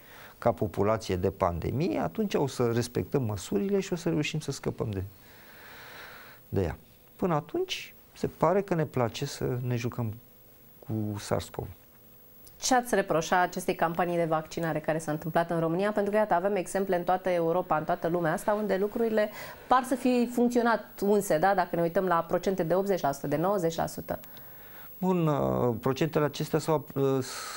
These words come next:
Speaker 1: sunt la populații diferite. Noi, din nefericire, uh,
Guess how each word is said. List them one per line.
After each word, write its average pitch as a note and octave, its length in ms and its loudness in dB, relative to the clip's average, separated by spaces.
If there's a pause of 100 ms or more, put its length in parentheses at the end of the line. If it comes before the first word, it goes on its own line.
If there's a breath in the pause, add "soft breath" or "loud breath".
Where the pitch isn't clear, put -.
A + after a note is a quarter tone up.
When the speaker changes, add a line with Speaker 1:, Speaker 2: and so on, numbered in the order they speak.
(180 loud breath)
Speaker 1:
sunt D3 140 0
la C#3+ 120 4
populații C#3 500 0
diferite. A#2 640 0 (640)
Noi, B2+ 240 0
din E3+ 120 0
nefericire, C#3 920 0
uh, A#2+ 640 0